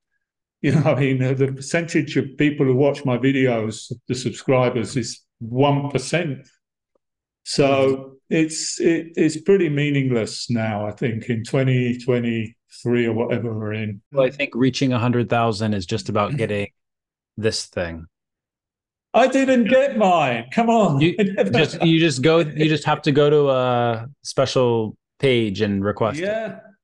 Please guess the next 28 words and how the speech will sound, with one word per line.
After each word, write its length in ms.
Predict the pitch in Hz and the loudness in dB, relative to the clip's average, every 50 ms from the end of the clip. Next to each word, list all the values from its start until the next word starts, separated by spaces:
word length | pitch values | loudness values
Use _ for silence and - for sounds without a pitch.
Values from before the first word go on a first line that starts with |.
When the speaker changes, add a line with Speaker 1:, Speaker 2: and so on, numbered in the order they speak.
| _ _ _ _ - - | _ _ _ _ -4 -2
Speaker 1:
I 100 | 170 165 | -2 0
thought 400 | 165 - 202 208 208 202 - 185 | 2 2 2 2 2 0 0 2
Speaker 2:
Yeah. 60 | 175 | 2
Speaker 1:
they, 120 | 175 170 | 2 2
like, 280 | 160 165 170 160 160 160 | 2 2 2 2 0 -2
sent 340 | - - 170 160 156 - 160 | -4 -4 -4 -4 -4 -4 -2
you 140 | 151 147 | -2 0
a 20 | 139 | 0
link 460 | 139 143 170 202 202 196 196 - - - - - _ _ _ _ _ _ _ _ _ - | 2 2 2 0 0 -2 -2 -6 -12 -18 -18 -20 _ _ _ _ _ _ _ _ _ -12
and 300 | - 143 139 135 135 135 | -6 -4 -2 0 2 2
Speaker 2:
They, 120 | 127 139 143 | 2 2 2
Speaker 1:
they, 220 | 135 131 135 135 | 0 -2 -4 -8
Speaker 2:
they 140 | - - - | -6 -2 0
Speaker 1:
I 120 | 143 156 | 0 0
Speaker 2:
probably 540 | - - 165 170 175 175 160 151 160 151 139 | 0 0 0 2 2 2 2 2 2 2 2
did, 320 | 117 127 139 151 160 139 | 2 2 4 4 2 4
but 100 | 123 135 | 2 2
it 80 | 127 120 | 2 2
probably 280 | - 139 135 127 135 120 | 2 2 2 2 2 0
just 140 | 117 - - | 0 0 0
got 160 | 120 110 110 | 0 2 2
lost 340 | 113 113 113 110 - - 113 | 2 2 2 0 -2 -4 -6
in 80 | 104 | -6
spam 480 | 101 - - - 107 104 104 104 104 101 | -6 -4 -4 -2 -2 0 0 -2 -2 -2
or 80 | 101 101 | -2 0
whatever, 340 | 98 98 98 101 98 98 98 | 0 0 0 0 0 0 -2
you 120 | 92 92 | -2 -2
know? 240 | 95 98 101 101 | -2 -2 -2 -4